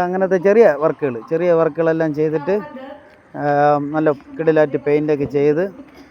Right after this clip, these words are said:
നല്ല സെറ്റപ്പ് ആക്കി ഇട്ടിട്ടുണ്ട്. അപ്പോൾ അതിൻ്റെ ഒരു, ആ, വീഡിയോ ആണ്. അപ്പോൾ ഇന്ന് ഈ വീടിൻ്റെ പാല് കാച്ചിയായിരുന്നു. അപ്പം ചെറിയ വർക്കുകൾ മാത്രമേ നമുക്ക് ഉണ്ടായിരുന്നുള്ളൂ. അപ്പം, ആ, അതാണ് ഇന്നത്തെ വീഡിയോ.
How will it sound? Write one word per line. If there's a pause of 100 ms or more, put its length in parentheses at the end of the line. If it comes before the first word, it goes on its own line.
നല്ല (220)
സെറ്റപ്പ്
ആക്കി
ഇട്ടിട്ടുണ്ട്.
അപ്പോൾ
അതിൻ്റെ
ഒരു, (600)
ആ, (240)
വീഡിയോ
ആണ്. (240)
അപ്പോൾ
ഇന്ന്
ഈ
വീടിൻ്റെ
പാല്
കാച്ചിയായിരുന്നു. (800)
അപ്പം (260)
ചെറിയ
വർക്കുകൾ (100)
മാത്രമേ
നമുക്ക്
ഉണ്ടായിരുന്നുള്ളൂ. (1400)
അപ്പം, (160)
ആ, (680)
അതാണ്
ഇന്നത്തെ
വീഡിയോ.